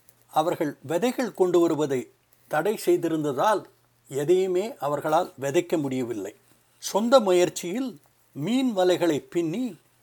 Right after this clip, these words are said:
கடலில் மீன், இறால் மீன்களை பிடித்து உண்டார்கள். சிறிய ஃப்ளிண்ட் எரிக்கற்களை எடுத்து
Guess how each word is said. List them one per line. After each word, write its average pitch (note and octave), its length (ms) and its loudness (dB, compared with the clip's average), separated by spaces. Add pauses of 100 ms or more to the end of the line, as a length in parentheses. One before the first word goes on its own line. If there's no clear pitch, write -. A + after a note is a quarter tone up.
(100)
கடலில் G#3+ 560 0 (340)
மீன், F#3+ 480 -4 (240)
இறால் F#3 400 6
மீன்களை D3+ 520 -2
பிடித்து E3+ 640 -4 (320)
உண்டார்கள். D3 640 0 (280)
சிறிய A3+ 520 -2 (100)
ஃப்ளிண்ட் A3+ 400 -2 (300)
எரிக்கற்களை F#3+ 880 2
எடுத்து D#3 600 -6